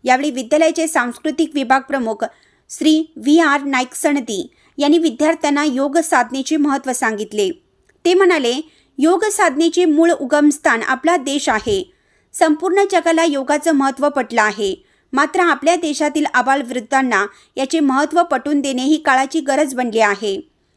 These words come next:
एकवीस जून हा उत्तर गोलार्धातील वर्षातील सर्वात मोठा दिवस असतो, तर दक्षिण गोलार्धातील हा दिवस सर्वात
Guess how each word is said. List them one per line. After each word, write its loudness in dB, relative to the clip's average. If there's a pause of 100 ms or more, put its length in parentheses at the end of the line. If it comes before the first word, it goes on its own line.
(140)
एकवीस -2
जून 0 (360)
हा 2
उत्तर 2
गोलार्धातील -2
वर्षातील -2
सर्वात 0
मोठा 0
दिवस -2
असतो, -4 (440)
तर 4
दक्षिण 0
गोलार्धातील 0
हा 0
दिवस -2
सर्वात -2